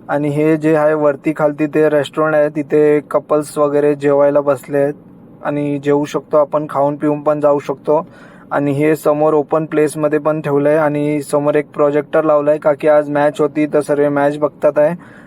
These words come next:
आणि उद्या सव्वीस जानेवारी आहे, त्याच्यासाठी आज ते लोक बारा वाजेपर्यंत पितात आहे, त्यांना पियाला अलाउड दिलं आहे. आणि आता इथे हे बघा किती सुंदर स्कूटी आहे सहा सीटरवाली आणि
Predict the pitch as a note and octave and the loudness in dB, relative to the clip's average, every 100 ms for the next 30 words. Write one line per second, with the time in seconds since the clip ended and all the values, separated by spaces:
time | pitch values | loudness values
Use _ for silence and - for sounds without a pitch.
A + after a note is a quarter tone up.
0 | - C#3+ C#3 D3 D3 D3 D3 D3+ D3+ C#3+ | -6 -2 0 0 0 0 2 4 2 -2
1 | - - - D3+ D#3 D#3 D#3 D3+ D#3 D#3 | -14 -8 -2 0 0 0 0 2 0 2
2 | D3+ E3+ - - - - C#3+ D3+ D3+ D3+ | 2 0 -6 -20 -18 -4 0 0 0 0
3 | C#3+ E3 D3+ D3+ - - - - D#3 D3+ | 0 2 2 2 -4 -20 -20 -8 -2 0
4 | D3 D3+ D3 C#3+ D3+ D3+ D3+ D3+ D3 D#3 | 0 0 2 2 2 2 0 0 -2 -4
5 | D3 D3+ C#3 D3+ D3+ D3+ D#3 D3 D3 D3 | -4 -4 0 0 2 0 0 -2 -4 0
6 | D3 D3 D3 D3 D3 D3 D3 C#3+ F3 - | 0 2 2 2 0 -2 -4 -4 -4 -10
7 | - - - D3 D3+ D3 D3 D#3 D3+ E3 | -20 -20 -6 -4 0 -2 0 0 0 0
8 | E3 E3 E3+ E3 - D#3+ D#3 D3+ D3 D3+ | 0 2 0 -2 -2 0 2 0 -2 -4
9 | D#3+ - D3+ D3+ D#3+ D3 - D#3 D3 E3+ | -4 -2 -2 2 0 0 -2 -4 0 2
10 | D#3 D#3+ D#3+ - - D3 D3+ D#3+ D#3 D3+ | 4 2 -2 -4 0 0 0 -2 2 2
11 | D3+ D#3+ D#3+ D3+ D#3 D#3+ | 2 0 -2 -2 -2 -4